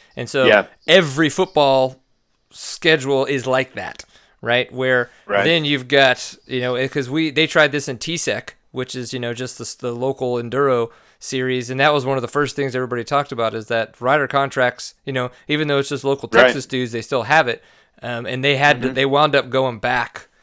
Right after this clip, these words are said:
Speaker 1: um, eventually away from the split season like that for one of that,
Speaker 2: I got you.
Speaker 1: for that being one of the reasons. But I know that you guys have already mentioned it, and two, I, I, I get where you're at. You're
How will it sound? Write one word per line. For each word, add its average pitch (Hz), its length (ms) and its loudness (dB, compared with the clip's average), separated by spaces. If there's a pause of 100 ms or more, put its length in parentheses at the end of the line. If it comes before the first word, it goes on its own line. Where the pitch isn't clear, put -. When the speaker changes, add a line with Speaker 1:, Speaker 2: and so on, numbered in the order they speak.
(360)
Speaker 1:
um, 117 420 -8
eventually 123 640 -2
away 123 420 0
from 123 180 -10
the 113 60 -8
split 110 300 -12
season 123 300 -8
like 113 180 -10
that 113 320 -6 (320)
for 151 300 4
one 156 220 2
of 135 160 -4
that, 139 160 4
Speaker 2:
I 123 40 4
got 101 180 4
you. 101 100 -6 (200)
Speaker 1:
for 139 160 -8
that 139 320 2
being 143 300 -4
one 131 100 -2
of 123 60 -6
the 117 80 -4
reasons. 123 340 -6
But 127 220 -6
I 139 80 -2
know 165 160 2
that 143 100 0
you 147 80 -8
guys 143 200 0
have 131 100 -6
already 135 160 0
mentioned 135 340 -8
it, 139 140 -6
and 175 280 -2
two, 185 380 -2 (500)
I, 127 120 -6
I, - 200 -10 (440)
I 135 80 0
get 160 200 2
where 165 120 4
you're 160 120 6
at. 185 280 4
You're 127 180 -4